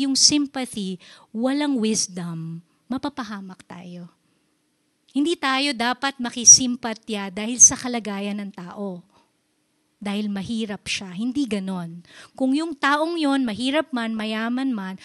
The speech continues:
kung nakagawa yon ng masama, masama pa rin yung nagawa niya. Hindi natin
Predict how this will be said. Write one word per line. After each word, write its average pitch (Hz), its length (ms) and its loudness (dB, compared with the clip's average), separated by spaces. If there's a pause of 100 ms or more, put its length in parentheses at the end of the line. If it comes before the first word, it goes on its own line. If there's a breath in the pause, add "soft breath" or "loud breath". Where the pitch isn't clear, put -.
(120 loud breath)
kung 311 160 -2
nakagawa 269 640 2
yon 254 240 0
ng 240 160 -4
masama, 240 480 2 (240 loud breath)
masama 320 560 4
pa 269 160 -2
rin 285 240 -2
yung 247 80 -2
nagawa 208 480 -2
niya. 185 320 -4
Hindi 262 320 -4
natin 247 480 -2